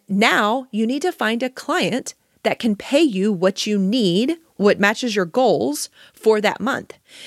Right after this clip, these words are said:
So if your goal is to make ten thousand dollars in a month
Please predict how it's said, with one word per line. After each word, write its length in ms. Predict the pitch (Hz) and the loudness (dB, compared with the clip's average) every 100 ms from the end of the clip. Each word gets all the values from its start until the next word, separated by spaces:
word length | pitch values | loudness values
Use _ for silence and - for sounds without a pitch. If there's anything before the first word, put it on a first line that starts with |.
| - | -18
So 160 | - - | -2 2
if 160 | 254 254 | 2 2
your 160 | 403 453 | -2 0
goal 340 | - 247 196 196 | 0 2 2 2
is 180 | 202 - | -2 -4
to 120 | 208 | -2
make 180 | 196 - | -2 -4
ten 300 | - 285 349 | -4 -2 0
thousand 400 | - 254 254 202 | 0 0 -2 0
dollars 480 | 180 175 165 175 - | 2 2 -2 -2 -4
in 100 | 185 | -4
a 60 | |
month 440 | 170 226 185 269 | -2 -2 -2 -4